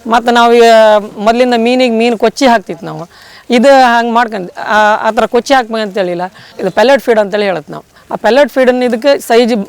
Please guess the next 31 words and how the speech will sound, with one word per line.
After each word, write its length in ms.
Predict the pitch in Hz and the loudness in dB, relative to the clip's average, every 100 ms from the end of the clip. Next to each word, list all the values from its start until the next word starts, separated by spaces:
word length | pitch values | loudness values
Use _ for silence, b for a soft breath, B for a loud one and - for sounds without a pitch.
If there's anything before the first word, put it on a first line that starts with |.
| 190 | -2
ಬಾಯಿ 480 | 202 226 240 233 226 | 2 2 2 2 2
ಎಷ್ಟು 300 | 202 - 240 | 0 0 0
ಅಗಲ 260 | 220 208 | 2 2
ಇರುತ್ತೋ 320 | 220 208 202 - | 0 0 -4 -6
ಅಷ್ಟೇ 280 | 190 - 247 254 | -4 -2 2 4
ಅಗಲ 280 | 247 233 226 | 2 0 -2
ತಕ್ಕಂತೆ 400 | 208 208 214 240 | -2 -4 -4 -4
ನಮ್ಮ 180 | 220 | -4
ಫೀಡ್ 280 | 202 220 214 | -4 -2 2
ಅವರು 260 | 208 202 202 | 2 2 -2
ನಮಗೆ 200 | 190 196 | -2 -4
ಈ 140 | 208 | -4
ಥರನೇ 320 | 202 214 208 208 | 0 0 0 -2
ಟ್ರೈನಿಂಗಲ್ಲಿ 500 | 202 208 208 202 196 | -2 -2 -2 -2 -4
ನಮ್ಗೆ 160 | 196 | -2
ಹೇಳಿಕೊಟ್ಟಿದ್ದು, 460 | 180 202 185 160 156 | 0 0 -2 -6 -4
ಅದೇ 280 | 175 208 226 | 0 2 2
ಥರನೇ 300 | 214 208 208 | 2 0 0
ಮಾಡ್ಕೊಂಡು 400 | 190 190 208 196 | -2 -2 -2 -4
ಬಂದಿತ್ತು. 340 | 175 170 156 | -4 -6 -6
ಇವತ್ತು 320 | 170 185 - | -4 -4 -6
ನಮ್ಗೆ 260 | 190 185 190 | -8 -6 -4
ಒಳ್ಳೆ 360 | 180 196 226 247 B B B B 208 | 0 0 2 -2 B B B B 0
ಆದಾಯ 300 | 196 190 196 | 2 2 2
ಬಂದಿತ್ತು. 440 | 175 156 151 185 - - | -2 -6 -12 -14 -12 -2
ಇವತ್ತು 420 | 233 247 285 254 | 0 0 2 4
ಹಾರ್ವೆಸ್ಟ್ 400 | 220 226 233 - | 4 4 0 0
ಆಗಿತ್ತು 300 | 202 190 185 | -2 -2 -8
ನಮ್ದು, 200 | 180 175 | -12 -12
ತುಂಬ 280 | - 202 220 | -8 -2 2
ಒಳ್ಳೆ 300 | 208 202 | 2 2